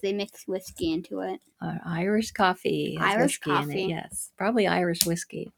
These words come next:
Speaker 2: Well, it should be anyway.
Speaker 1: I-, Irish whiskey. I mean, obviously,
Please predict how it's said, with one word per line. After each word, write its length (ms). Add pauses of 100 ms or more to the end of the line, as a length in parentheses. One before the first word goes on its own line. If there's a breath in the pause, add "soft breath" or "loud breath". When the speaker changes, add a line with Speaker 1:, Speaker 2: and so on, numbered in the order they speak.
Speaker 2:
Well, 80
it 80
should 220
be 180
anyway. 220
Speaker 1:
I-, 240
Irish 420
whiskey. 520
I 120
mean, 300
obviously, 680